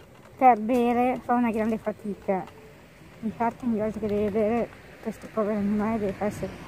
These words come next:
è veramente sacrifici enormi. E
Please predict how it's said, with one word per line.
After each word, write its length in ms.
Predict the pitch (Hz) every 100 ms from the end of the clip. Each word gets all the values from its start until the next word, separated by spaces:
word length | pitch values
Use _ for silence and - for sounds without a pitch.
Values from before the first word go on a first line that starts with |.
| - -
è 100 | 202
veramente 380 | 202 214 226
sacrifici 520 | - 220 196 208 214 214
enormi. 460 | 196 190 190 190 151 - - - - - - - - - - - - - - - - - - -
E 100 | -